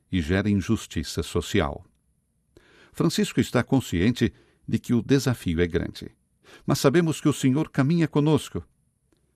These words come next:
Sempre Jesus. Aqui está a nossa base, nossa força,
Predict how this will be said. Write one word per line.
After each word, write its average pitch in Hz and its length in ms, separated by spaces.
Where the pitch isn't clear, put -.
Sempre - 760
Jesus. 95 720
Aqui - 280
está 120 340
a 113 40
nossa 104 380
base, 80 420
nossa 104 300
força, 95 500